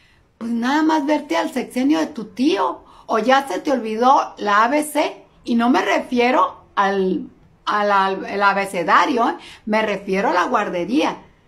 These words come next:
Hay que repetirte que murieron más de cuarenta y ocho niños, que otras centenas está en, con secuelas muy graves de la quemadura. ¿Y qué hizo tu tía y tu tío?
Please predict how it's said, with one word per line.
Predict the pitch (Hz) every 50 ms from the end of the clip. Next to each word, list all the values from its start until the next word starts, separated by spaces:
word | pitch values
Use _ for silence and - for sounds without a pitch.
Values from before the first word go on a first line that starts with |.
| _ _ _ _ _ _ _ _ _ _ -
Hay | 190 196 196 190
que | 226 240
repetirte | 254 294 302 - 302 285 - - 311 320 339 349 320 - - - 302 311 330 - - - - _ _ _ _ _ _
que | - 214 214
murieron | 208 196 196 190 196 208 247 269 269 254
más | 214 196 190 196
de | 240 254 247
cuarenta | 247 233 208 208 196 185 190 180
y | 175 190
ocho | 196 - - 262 277
niños, | 285 302 320 320 320 294 277 294 302 339 339 - - - - _ -
que | - 196
otras | 190 190 208 208 - 269 294 302 -
centenas | 294 285 269 254 - 254 247 254 277 - 302 - - - _
está | - 226 226 - - - - 226 233 240 254 262 262 262
en, | 240 226 214 208 196 196
con | - - 220 214 214 214
secuelas | 220 208 - 226 226 233 247 247
muy | 254 247 254 247
graves | 247 226 220 220 220 240 254 240
de | 220 196
la | 196 196 196
quemadura. | 202 202 202 202 202 202 247 285 277 269 240 - - _ _ - - - -
¿Y | 285 294 285 -
qué | 311 330 339
hizo | 349 311 - 330 330 -
tu | - 285 247
tía | - - - 277 285 294 285 277
y | -
tu | - - 247 240
tío? | - - 269 254 226 190 - 196